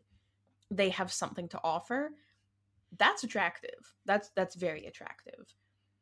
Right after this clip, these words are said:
Um, overconfidence, though, like, it, and it can very quickly tip into that. But sometimes for me, it's been hard to tell, like, "Is this just somebody who's, like, yeah, really confident?" Um, or is it, you know, and then on, like, the third date, you're like, "No, I don't,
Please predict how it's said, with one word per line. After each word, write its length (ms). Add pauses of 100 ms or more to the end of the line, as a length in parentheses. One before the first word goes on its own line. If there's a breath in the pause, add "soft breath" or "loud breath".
(220)
Um, 400 (240)
overconfidence, 800
though, 220
like, 180
it, 120
and 140
it 60
can 140
very 240
quickly 400
tip 320
into 360
that. 380 (520 soft breath)
But 120
sometimes 380
for 60
me, 60
it's 100
been 120
hard 400
to 60
tell, 120
like, 140
"Is 120
this 180
just 180
somebody 280
who's, 200
like, 160
yeah, 280
really 220
confident?" 640 (440 loud breath)
Um, 460 (580)
or 240
is 320
it, 300
you 80
know, 100
and 100
then 80
on, 100
like, 140
the 60
third 320
date, 180
you're 120
like, 220
"No, 640
I 120
don't, 280